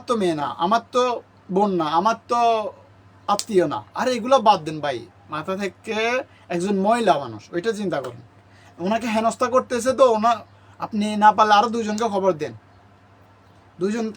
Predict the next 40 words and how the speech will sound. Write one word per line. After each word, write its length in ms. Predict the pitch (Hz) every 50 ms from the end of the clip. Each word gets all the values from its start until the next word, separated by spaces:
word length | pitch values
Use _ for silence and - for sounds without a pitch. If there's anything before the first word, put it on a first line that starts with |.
| -
খবর 220 | - 208 226 254 240
দিয়ে 120 | 254 247
আরও 140 | 220 220 247
দুইজন 260 | 240 262 254 262 247
খবর 180 | 208 226 214 220
দেন, 160 | 185 190 180
পাঁচজন, 340 | 170 208 220 220 202 220 208
সাতজন, 360 | 220 226 226 214 240 240 214
দশজন 340 | 226 226 220 214 220 208 185
করে 200 | 220 226 240 254
একসাথে 480 | 233 214 - - 240 233 214 262 254
যে 280 | 233 185 156 202 214 214
হেনস্থা 400 | 202 202 214 226 214 220 240 233
করতেছে 300 | 247 254 - 262 233 254
মহিলাকে, 400 | 233 226 233 240 247 233 247 240
তাকে 280 | - 220 214 196 233 220
ধরে 360 | 175 190 220 240 262 - - - - - - - -
গণপিটানি 520 | 226 277 285 277 254 302 240 262 254 233
দেন। 220 | 208 190 151 120 101 - - - - - _ _ - - - - - - - _ _ _ _ _ -
এটাই 300 | 190 180 - 254 262 254
নিয়ম। 220 | 233 208 165 123 - - - - - - - - - -
একজন 240 | 214 220 254 254
চাঁদাবাজ, 480 | - 262 269 262 269 262 247 226 180 - - - - _ _ _ _ _ -
যদি 120 | 202 202 233
একজন 260 | 226 185 190 214 208
মা-, 100 | 208 202
একটা 280 | - - - - 254 247
মার্কেটে 420 | 226 - 190 - 254 240 233 254
গিয়ে 160 | 226 269 269
এক-, 180 | 247 214 190 - - -
কয়জন 240 | 220 226 233 233 226
চাঁদাবাজ 400 | 190 214 202 190 180 175 160 147
হয়? 100 | 156 147 -
তিনজন, 320 | - 196 196 196 196 185 180
দুইজন, 280 | 175 180 175 180 170
চারজন, 340 | 160 - 170 160 151 160 147
পাঁচজন। 360 | 143 160 156 143 139 131 113 - _ _ - - - _ - - -
ও 100 | 220 226
একা, 260 | 220 208 208 - 226
এই 140 | - 214